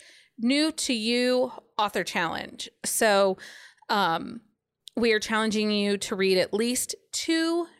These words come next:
new to you authors a month. You submit 'em into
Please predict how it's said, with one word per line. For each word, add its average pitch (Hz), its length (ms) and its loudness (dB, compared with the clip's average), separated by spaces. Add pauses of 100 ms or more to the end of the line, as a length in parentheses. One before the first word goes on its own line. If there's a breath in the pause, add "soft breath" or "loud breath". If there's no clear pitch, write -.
(200)
new 247 480 0
to - 200 -4
you 226 340 0
authors 240 640 0
a 190 80 0
month. 240 380 0 (460 loud breath)
You 202 160 0
submit 196 320 0
'em 185 100 -2
into 180 840 0